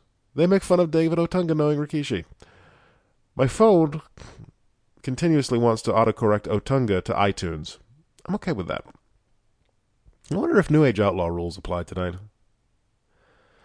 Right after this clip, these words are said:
It's a regular old super kick party as the Usos take out all four of their opponents. We get a close-up on Big E at ringside, and he appears to be giving directions, but one of the Usos is the closest to him. I'm reminded of that story of Chris Jericho walking Bubba Ray Dudley through a T L C match because he had gotten K O'd near the beginning of the match.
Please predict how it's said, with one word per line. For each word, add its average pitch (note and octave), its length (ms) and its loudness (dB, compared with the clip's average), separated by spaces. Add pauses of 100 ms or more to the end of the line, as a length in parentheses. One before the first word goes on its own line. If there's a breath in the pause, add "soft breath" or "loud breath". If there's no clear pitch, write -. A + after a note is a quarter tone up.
(380 soft breath)
It's - 140 -4
a D3 40 4
regular B2+ 320 4
old B2+ 140 2
super D3 280 0
kick D#3+ 240 -2
party F3 340 4
as F#2+ 120 0
the G#2 120 -2
Usos G#2 420 -2
take G2+ 200 -2
out F#2 160 0
all G2 120 2
four A2 300 0
of G2 80 -4
their F#2 140 -2
opponents. A2+ 480 -2
We B2+ 60 -6
get C#3 100 -2
a C3+ 60 -2
close-up D#3+ 560 2
on B2 180 4
Big B2 260 2
E C3+ 280 0
at A2 80 -2
ringside, A2 480 0
and A2+ 80 -4
he A2+ 80 0
appears A#2 300 -2
to - 60 -12
be G2+ 100 -2
giving G#2+ 200 0
directions, B2 560 0
but A2+ 360 0
one E3+ 120 -4
of A#3+ 80 -6
the F3+ 120 -2
Usos A#2 440 2
is F#2+ 100 -6
the F#2 80 -6
closest A#2+ 420 -2
to C3 160 0
him. G2 140 -2
I'm B2+ 120 -2
reminded F#3 340 -2
of C#3 100 -2
that B2+ 160 2
story B2 480 0
of G2+ 160 -4
Chris B2+ 220 -4
Jericho G#2+ 440 -2
walking F#2+ 520 0
Bubba F#2+ 260 -2
Ray F#2+ 180 0
Dudley F#2+ 320 -2
through F#2+ 260 -6
a F2+ 100 -4
T G#2+ 180 -6
L F#2 120 -4
C A2+ 180 -2
match A2+ 320 -2
because F#2+ 340 -8
he G#2+ 80 -4
had F#2+ 100 -4
gotten F#2+ 260 -4
K F#2+ 240 -4
O'd F#2+ 220 -2
near F#2 80 -6
the F2+ 80 -6
beginning F#2+ 260 -2
of F#2 40 -4
the F#2 60 -4
match. G2+ 280 -4